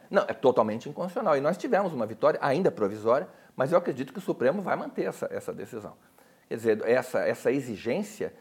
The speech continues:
de que um estudante seja obrigado a pensar de uma determinada maneira pra poder entrar numa universidade, isso é escandalosamente inconstitucional.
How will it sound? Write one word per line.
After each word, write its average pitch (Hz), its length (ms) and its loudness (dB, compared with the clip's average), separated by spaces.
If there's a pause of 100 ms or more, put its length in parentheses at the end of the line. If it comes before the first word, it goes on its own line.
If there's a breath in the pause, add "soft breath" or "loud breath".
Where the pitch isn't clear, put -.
(240 soft breath)
de 117 120 -8
que 123 360 -4
um 131 120 -2
estudante 107 520 -6
seja 165 320 4
obrigado 175 720 2
a 104 40 0
pensar 151 420 -2
de 175 80 -6
uma 147 100 -4
determinada 120 560 -4
maneira 98 320 -4
pra - 100 -6
poder 120 200 -4
entrar 127 360 2
numa 175 140 -2
universidade, 101 640 -4
isso - 140 -6
é - 40 0
escandalosamente 147 960 -4
inconstitucional. 147 720 -10